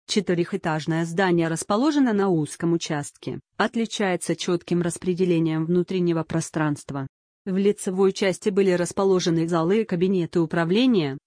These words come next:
в задней части — служебные помещения и жилища служащих, в средней части — просторный двусветный операционный зал.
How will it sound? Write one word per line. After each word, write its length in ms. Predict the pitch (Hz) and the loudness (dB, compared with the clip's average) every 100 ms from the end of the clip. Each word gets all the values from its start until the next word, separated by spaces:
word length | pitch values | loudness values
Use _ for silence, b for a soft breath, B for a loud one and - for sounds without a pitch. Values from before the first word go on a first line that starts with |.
| _ | _
в 120 | 180 | -4
задней 480 | 180 190 170 160 151 | 0 2 2 0 -2
части — 520 | - 151 143 - 139 139 _ - | -2 -6 -6 -8 -10 -10 _ -12
служебные 580 | - 185 165 160 160 | -4 -2 -2 -2 -2
помещения 680 | 156 160 156 - 269 262 208 | -2 -2 -2 0 2 2 2
и 160 | - 180 | 0 0
жилища 400 | 180 175 170 165 | 2 0 -2 -6
служащих, 760 | 208 196 156 143 - 143 - _ _ - | -2 0 0 -4 -4 -6 -8 _ _ -10
в 60 | |
средней 500 | - 208 208 175 165 | -2 2 2 2 0
части — 580 | 160 165 147 - 139 135 - _ | 0 -2 -4 -6 -6 -8 -10 _
просторный 580 | 180 175 - 180 170 165 | -4 -4 -2 0 2 2
двусветный 680 | 156 160 - 175 160 165 165 | 0 -4 -2 -2 0 0 0
операционный 800 | 165 214 214 - 240 185 175 175 | 0 -2 -2 0 2 4 2 0
зал. 340 | 165 139 | -2 -6